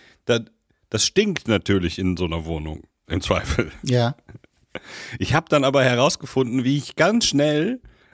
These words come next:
Speaker 1: auch in so eine Wohnung einen zauberhaften Geruch wieder zaubern kann. Weil ich hab nämlich seit kurzem so ein...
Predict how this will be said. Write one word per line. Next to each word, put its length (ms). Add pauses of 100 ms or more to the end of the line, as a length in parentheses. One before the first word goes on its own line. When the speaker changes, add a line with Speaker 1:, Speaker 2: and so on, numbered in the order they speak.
Speaker 1:
auch 180
in 120
so 80
eine 220
Wohnung 320
einen 400 (560)
zauberhaften 680
Geruch 420
wieder 260
zaubern 480
kann. 320
Weil 140
ich 120
hab 120
nämlich 240
seit 240
kurzem 400
so 140
ein... 180